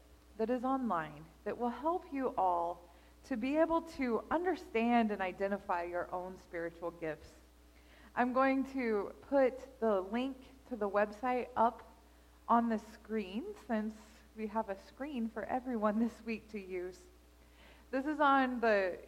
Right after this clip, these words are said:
United Methodist Church, U M C dot org website, and it's very easy to use. You go online and you just simply read the statement, you click on your answers, and then at the end of it, it will give you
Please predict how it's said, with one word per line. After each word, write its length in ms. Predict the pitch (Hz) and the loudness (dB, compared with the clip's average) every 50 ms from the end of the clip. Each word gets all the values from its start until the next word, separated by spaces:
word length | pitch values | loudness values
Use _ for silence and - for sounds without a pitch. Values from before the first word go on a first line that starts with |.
| - - - | -18 -8 0
United 380 | 226 233 233 233 226 226 233 220 | 2 4 6 6 4 4 4 2
Methodist 500 | 220 220 220 226 220 233 254 240 - - | 2 2 2 0 -2 -2 -2 -2 -6 -12
Church, 340 | - - 214 202 - - - | -6 -2 0 0 -2 -2 -8
U 180 | 214 190 185 202 | -10 -8 -6 -4
M 160 | 208 214 220 - | -4 -4 -6 -6
C 120 | - 202 202 | -8 -12 -6
dot 260 | 202 202 196 - - | -2 -2 -2 -2 -2
org 240 | - 196 196 196 190 196 - | -2 -2 -2 -2 -2 -4 -4
website, 480 | 185 185 185 185 - 180 175 180 180 - - - - - - - - - - - - - - - - - - | -4 -4 -4 -6 -6 -6 -4 -4 -6 -8 -14 -20 -20 -20 -20 -20 -20 -20 -20 -20 -20 -20 -20 -20 -20 -10 -2
and 420 | 240 247 254 254 254 247 233 220 - - - | 0 2 4 4 4 4 2 0 -4 -4 2
it's 260 | 226 262 254 254 - - - - - - | 4 4 4 4 0 -12 -16 -18 -16 -10
very 400 | 214 208 277 311 339 330 285 - - | -4 0 2 2 2 2 0 -2 -2
easy 280 | 233 240 220 233 240 233 | -2 -2 -2 -2 -4 -6
to 140 | - 220 202 | -6 -6 -8
use. 300 | 175 165 165 143 - - - | -8 -8 -10 -10 -10 -10 -8
You 100 | 214 208 | -6 0
go 220 | - 214 220 233 | 4 4 6 6
online 720 | 262 294 311 285 240 214 202 202 196 214 247 302 320 294 - - | 6 4 4 4 2 2 2 2 0 0 -2 -2 -4 -4 -6 -8
and 380 | - 190 196 185 185 185 180 180 175 180 - - | -8 -6 -4 -2 -2 -2 -4 -6 -12 -18 -18 -12
you 360 | 190 196 196 185 170 170 170 175 - - - - - - - - - - | -8 -4 -2 0 0 -2 -4 -8 -12 -20 -20 -20 -20 -20 -20 -20 -10 -2
just 240 | 208 208 208 208 208 | -2 -2 -2 0 -2
simply 540 | 226 220 208 214 220 - 196 190 185 143 - - - - | -2 -2 0 2 2 2 2 0 -4 -6 -8 -10 -12 -8
read 260 | 165 175 208 196 - | -6 -6 -6 -6 -6
the 80 | 208 | -8
statement, 580 | 202 - - 220 247 262 - 262 320 320 - - - | -8 -6 -4 -4 -2 -2 -2 -2 -2 -4 -4 -4 -6
you 100 | 208 202 | -8 -8
click 340 | - - - 254 254 254 254 | -8 -2 0 0 0 2 2
on 180 | 247 247 214 | 2 2 2
your 180 | 208 190 175 - - | -2 -4 -6 -6 -4
answers, 440 | 226 262 285 - 311 311 302 302 294 294 - - | -4 -4 -4 -4 -4 -4 -4 -4 -6 -8 -6 -4
and 140 | 226 214 | -2 0
then 100 | 220 220 | 0 0
at 100 | 214 214 | -2 -2
the 140 | 214 208 214 - | -6 -10 -10 -6
end 220 | - 240 240 233 | -4 -2 0 2
of 160 | 233 226 220 214 | 2 0 2 0
it, 200 | 208 196 185 - | -2 -2 -4 -4
it 120 | - 190 185 | -8 -8 -6
will 120 | 180 196 | -6 -8
give 240 | 190 196 202 190 185 | -6 -6 -6 -6 -6
you 260 | 196 190 190 190 185 | -8 -8 -8 -8 -10